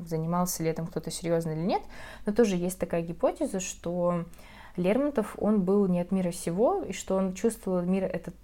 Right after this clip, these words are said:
тонко настолько, что, м, он помнил то, что с ним было до рождения. То есть не только то, что с ним происходило, там, допустим, в животе у мамы,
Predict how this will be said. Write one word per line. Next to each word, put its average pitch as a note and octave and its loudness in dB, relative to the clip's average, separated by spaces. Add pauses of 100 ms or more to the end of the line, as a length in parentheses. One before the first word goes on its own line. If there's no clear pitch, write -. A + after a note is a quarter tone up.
(140)
тонко F#3 4
настолько, F#3 2
что, F3+ 2 (800)
м, F#3 2 (380)
он A#3+ 8
помнил A#3+ 4 (580)
то, A3 8
что A#3+ 0
с G#3 0
ним F3 2
было G#3 6
до F3 6
рождения. E3 0 (420)
То - 4
есть G#3 4
не G3+ 6
только G#4 4
то, B3 10
что B3 -2
с F#3+ 0
ним F#3 6
происходило, E3+ 2
там, E3 -2
допустим, D#3+ -4
в D#3+ 0
животе E3 2
у E3+ 6
мамы, D#3 2